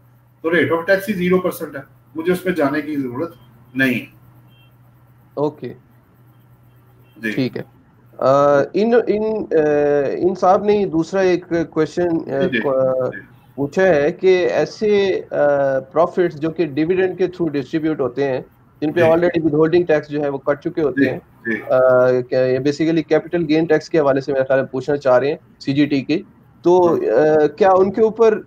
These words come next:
Speaker 2: दोबारा से ये टैक्स लगेगा?
Speaker 1: नहीं, नहीं, अगर आपका कट गया तो आप उसको simply डिक्लेयर कर देना, वो तो फाइनल डिस्चार्ज में है, वो कट के जमा
Speaker 2: जी।
Speaker 1: भी हो गया होगा, बस उसको कवर कर दें,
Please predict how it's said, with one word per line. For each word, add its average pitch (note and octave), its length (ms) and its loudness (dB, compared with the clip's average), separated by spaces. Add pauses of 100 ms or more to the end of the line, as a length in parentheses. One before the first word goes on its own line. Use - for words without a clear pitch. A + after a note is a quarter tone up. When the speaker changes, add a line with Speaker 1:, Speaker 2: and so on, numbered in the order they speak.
(160)
Speaker 2:
दोबारा D3+ 380 2
से B3+ 160 -8
ये B3 120 -6
टैक्स G#3+ 300 -6
लगेगा? F3+ 380 -4 (460)
Speaker 1:
नहीं, B3+ 160 0
नहीं, C4+ 200 2
अगर A#3 240 0
आपका G#3+ 460 0
कट F#3 120 -2
गया A#3 200 0
तो B3 120 -4
आप A#3 120 0
उसको A3 220 -4
simply G#3+ 440 -4
डिक्लेयर A3 360 0
कर A#3+ 140 2
देना, D3 260 0
वो G#3+ 200 -2
तो A3 80 0
फाइनल G3+ 340 2
डिस्चार्ज E3 460 0
में C3+ 140 -2
है, - 320 -10 (240)
वो C#3+ 80 -10
कट F#3 260 -2
के G3+ 80 0
जमा G#3+ 240 0
Speaker 2:
जी। D#3 60 4
Speaker 1:
भी C3+ 80 2
हो F#3 120 4
गया G#3 180 2
होगा, C#3+ 200 2
बस - 240 -2
उसको G3 220 -6
कवर A#3+ 280 2
कर G#3 160 2
दें, G3+ 180 -4